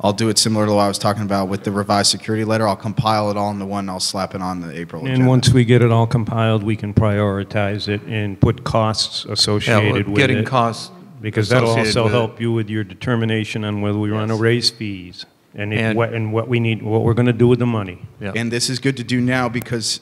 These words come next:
Speaker 1: as we discussed earlier in the meeting, your May meeting's your proposed budget. So if you have your amenity items cost and you rank them, what priority you wanna get done in fiscal year nineteen twenty,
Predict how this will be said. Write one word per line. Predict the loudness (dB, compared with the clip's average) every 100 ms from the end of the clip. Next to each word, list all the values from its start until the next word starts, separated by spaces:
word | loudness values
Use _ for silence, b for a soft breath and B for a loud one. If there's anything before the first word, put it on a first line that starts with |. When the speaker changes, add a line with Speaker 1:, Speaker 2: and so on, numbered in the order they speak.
| -4
Speaker 1:
as | -6
we | -6
discussed | -6 -4 -2 -2 0
earlier | 0 0
in | 0
the |
meeting, | -2 -2 -2
your | -2
May | 0 0
meeting's | 0 -2 -4
your | -6
proposed | -6 -4 -4 -6
budget. | -10 -10 -16 -20 _ b b _
So | -2 0
if | 0
you | 2
have | 2 2
your | 2
amenity | 0 0 0 0
items | 0 -4
cost | -2 0 0
and | -4
you | -4
rank | -4 -4 -4
them, | -4 -4
what | -2 -2
priority | 0 2 2 2
you | -2
wanna | -2 -4
get | -4 -4
done | -2 -4
in | -4
fiscal | -4 -4 -2
year | -2
nineteen | -2 -2 -2 -6 -6
twenty, | -4 -2 0 -2